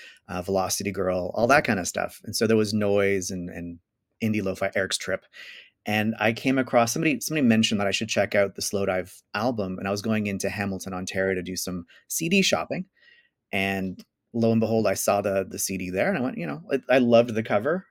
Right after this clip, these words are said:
I'm like, "Black, yes, black, minimalist cover. The band's really small in the corner. This is awesome." Of course, it's the,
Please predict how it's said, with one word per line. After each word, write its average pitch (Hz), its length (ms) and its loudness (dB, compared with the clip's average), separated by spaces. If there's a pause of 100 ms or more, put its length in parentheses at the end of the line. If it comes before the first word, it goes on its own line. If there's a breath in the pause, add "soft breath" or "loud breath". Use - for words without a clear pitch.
I'm 104 60 -6
like, 101 140 -2 (300)
"Black, 95 480 -4 (120)
yes, 92 460 0
black, 98 460 -6
minimalist 104 540 -2
cover. 107 380 -2
The 98 100 -6
band's 117 320 2
really 107 160 -2
small 110 280 0
in 104 60 -2
the 98 80 -4
corner. 107 280 -2
This 101 200 -2
is 104 80 -4
awesome." 95 280 -8
Of - 300 -20
course, 123 200 6
it's 110 140 -2
the, 98 240 -2